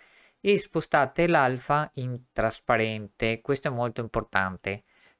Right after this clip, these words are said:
Prendiamo un paint e mettiamolo qui, lo agganciamo al background e poi mettiamo un merge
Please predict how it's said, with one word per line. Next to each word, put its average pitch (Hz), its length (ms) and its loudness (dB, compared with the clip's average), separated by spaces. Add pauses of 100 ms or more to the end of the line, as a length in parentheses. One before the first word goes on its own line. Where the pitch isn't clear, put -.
Prendiamo 139 840 0
un 165 260 -2 (160)
paint 104 720 0
e 139 100 -4
mettiamolo 104 540 -2
qui, 90 240 -8 (220)
lo 151 460 2
agganciamo 110 1080 0
al 104 180 0
background 95 880 -2 (960)
e 240 180 -2
poi 226 320 2
mettiamo 131 920 2 (220)
un 143 600 2 (340)
merge 110 640 0